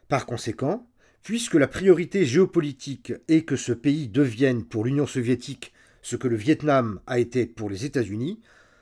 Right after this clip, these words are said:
un récit médiatique quasi unique va, pendant des années, exalter les moudjahidines, présentant leur révolte comme une chouannerie sympathique attachée à sa foi.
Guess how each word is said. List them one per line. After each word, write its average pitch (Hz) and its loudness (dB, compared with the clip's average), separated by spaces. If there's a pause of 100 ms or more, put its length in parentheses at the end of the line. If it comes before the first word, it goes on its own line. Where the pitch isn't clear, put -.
(100)
un 127 -4
récit 240 2
médiatique 165 2
quasi 123 2
unique 196 -2
va, 120 0
pendant 110 -4
des 104 0
années, 170 2 (320)
exalter 185 2
les 156 2
moudjahidines, 135 0 (400)
présentant 190 2
leur 117 4
révolte 156 4
comme 131 0
une 127 -2
chouannerie 147 0
sympathique 190 -4 (300)
attachée 185 0
à 143 2
sa 107 -8
foi. - -16